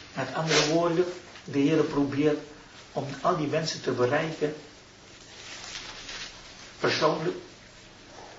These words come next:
als echtpaar, als huwelijk, als, als gezin,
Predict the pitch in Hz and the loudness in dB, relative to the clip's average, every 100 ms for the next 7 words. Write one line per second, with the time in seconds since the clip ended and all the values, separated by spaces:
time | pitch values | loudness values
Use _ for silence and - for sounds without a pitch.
0 | - - - - 147 156 - 170 180 - | -18 -4 -2 0 0 -2 2 4 4 0
1 | - - - - 123 160 165 185 - - | -12 -20 -14 -8 -2 0 4 4 4 -8
2 | - - - - - 123 117 180 - | -10 -8 -6 -6 -6 -4 0 0 0